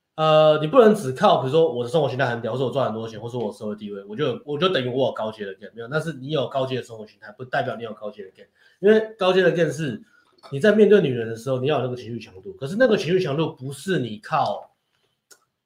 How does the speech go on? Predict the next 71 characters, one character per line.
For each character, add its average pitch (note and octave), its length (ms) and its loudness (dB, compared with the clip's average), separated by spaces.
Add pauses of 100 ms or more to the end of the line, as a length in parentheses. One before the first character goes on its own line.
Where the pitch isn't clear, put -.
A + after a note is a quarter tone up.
你 D3 140 -6
想 C3 300 -2
象 C#3 280 0
或 D3+ 80 -2
是 C3 360 -6
你 C3+ 100 -8
有 B2+ 160 -4
钱 G2+ 400 -12
就 B2 140 -10
有， G#2 200 -14 (240)
情 D#3 160 -6
绪 G3+ 80 2
强 E3 140 0
度 E3+ 100 0
不 D#3+ 120 -6
是 D#3 100 -6
你 B2+ 80 -4
用 B2+ 140 -2
钱 A#2 120 -10
买 G2 220 -14
到 G2+ 200 -14
的， - 20 -20 (440)
情 E3 140 -4
绪 F#3+ 80 4
强 D#3+ 160 0
度 E3 100 0
是 D#3 200 -4
你， A#2+ 280 -12
你 C3+ 100 -8
要 D#3 100 0
真 D#3 120 -2
的 C#3 60 -2
去 C#3 140 -6
面 D#3 260 -4
对 C3+ 160 -2
你 G#2+ 140 -10
深 B2+ 240 -12
层 A2 120 -14
的 G2+ 160 -16 (280)
对 A#2 120 -2
女 G#2+ 140 -6
生 A#2+ 160 -8
那 A#2+ 60 -10
个 A2+ 80 -10
恐 G2 200 -18
惧。 A2+ 80 -16
如 B2+ 120 -6
果 B2 120 -4
你 A2+ 80 -12
以 A2+ 80 -18
前 A2 140 -14
对 B2 100 -8
女 G#2+ 120 -10
生 A2 180 -14
真 A2+ 100 -12
的 G#2+ 60 -10
是 G#2+ 240 -16 (400)
很， A#2+ 160 -16
很 A2+ 220 -16
害 C3+ 160 -4
怕， A2 240 -6
或 A#2 80 -8
是 A2+ 80 -14
你 G#2+ 80 -14
对 - 80 -10
女 G#2+ 100 -10
生 G#2+ 100 -12
真 A2 120 -10
的 G2+ 60 -12
很， G2 100 -16
很， G2+ 180 -20